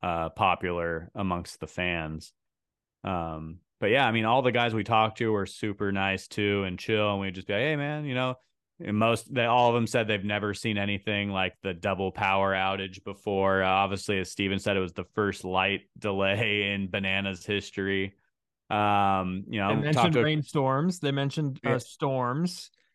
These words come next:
Speaker 2: but they had never mentioned a light. Like, not, that's never happened.
Speaker 1: Yeah.
Speaker 2: Storms have happened, but none of the other stuff happened.
Speaker 1: <laughs> Yeah.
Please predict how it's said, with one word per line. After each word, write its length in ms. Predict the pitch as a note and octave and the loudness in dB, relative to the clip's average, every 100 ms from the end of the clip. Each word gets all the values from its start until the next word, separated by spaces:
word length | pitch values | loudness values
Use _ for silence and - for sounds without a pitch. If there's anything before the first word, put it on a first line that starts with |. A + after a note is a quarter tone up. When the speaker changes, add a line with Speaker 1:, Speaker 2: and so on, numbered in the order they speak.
| _ - | _ -4
Speaker 2:
but 160 | C3 | -2
they 120 | C3 A#2+ | 0 0
had 140 | A2 | 0
never 280 | A#2 B2+ B2+ | 0 0 0
mentioned 560 | B2+ A#2+ A#2 A#2+ A2+ B2+ _ - | -2 -2 -4 -4 -6 -8 _ -10
a 60 | A#2 | -8
light. 320 | A2 G#2+ A2 _ _ - | -6 -6 -8 _ _ -8
Like, 180 | A#2+ A2 | -6 -6
not, 280 | A#2+ B2 C3+ | -4 -4 -2
that's 260 | A#2+ A#2+ | -4 -2
never 200 | C3 A2 | -2 -4
happened. 420 | G#2+ G#2 - D2 - _ _ _ - | -4 -10 -14 -20 -20 _ _ _ -10
Speaker 1:
Yeah. 300 | F#2 F2 G2 - | -6 -4 -4 -8
Speaker 2:
Storms 340 | - G#3 F#3+ | 0 2 2
have 120 | G#3+ F3+ | 2 0
happened, 540 | F#3 D#3 B2 A2+ G#2+ _ _ _ _ _ | 0 0 -2 -2 -6 _ _ _ _ _
but 140 | C#3 C3 | -2 0
none 200 | C#3 D#3 | 2 2
of 60 | |
the 80 | D3+ | 4
other 180 | C#3+ C3+ | 2 0
stuff 300 | - B2+ A2+ | 0 -2 0
happened. 300 | G#2+ G2+ _ _ _ | -4 -6 _ _ _
Speaker 1:
<laughs> 600 | B2 - - B2 E3+ - _ | -6 -6 -8 -8 -8 -10 _
Yeah. 400 | - F2+ F2 F#2 | -6 0 2 0